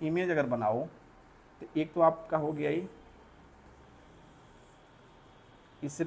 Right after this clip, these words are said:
चलो light की रेज ऐसे गई, ऐसे निकल गई, दूसरी light की रेज आप ले गए, ये image जो बना है, यह image कहाँ बनना चाहिए?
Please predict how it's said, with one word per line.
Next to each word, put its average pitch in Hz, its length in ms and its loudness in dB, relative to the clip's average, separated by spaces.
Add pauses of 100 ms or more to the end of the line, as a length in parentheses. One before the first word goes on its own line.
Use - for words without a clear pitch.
(140)
चलो 156 180 2
light 151 240 8
की 156 60 -4
रेज 147 160 -2
ऐसे 143 220 -2
गई, 151 260 -2 (1400)
ऐसे 120 180 -8
निकल 139 260 -2
गई, 151 180 -2 (560)
दूसरी 143 400 2
light 151 340 6
की 147 60 -4
रेज 147 240 -2
आप 139 200 4
ले 151 120 0
गए, 156 160 0 (200)
ये 165 180 0
image 156 260 2
जो 135 120 -2
बना 104 240 -4
है, 104 180 -10 (460)
यह 185 260 4
image 220 280 4
कहाँ 208 220 4
बनना 160 220 6
चाहिए? 104 360 -4